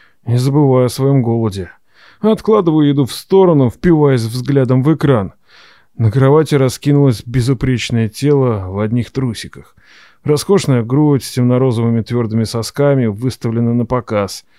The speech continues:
Спина выгнута, одна рука между ног, и я вижу, как быстро двигаются её пальцы, пока она трахает себя. Поднимает левую руку выше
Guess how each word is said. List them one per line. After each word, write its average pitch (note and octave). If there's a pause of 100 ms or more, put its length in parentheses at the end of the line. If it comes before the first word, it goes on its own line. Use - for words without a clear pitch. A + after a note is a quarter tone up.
(400)
Спина F3
выгнута, C#3 (120)
одна A#2
рука B2
между A2+
ног, C3+
и A#2
я G#2+
вижу, A#2
как G2+
быстро A2
двигаются G#2+
её A#2+
пальцы, F#2
пока G#2
она G#2
трахает F#2+
себя. G2+ (680)
Поднимает C#3
левую C#3
руку C3+
выше C#3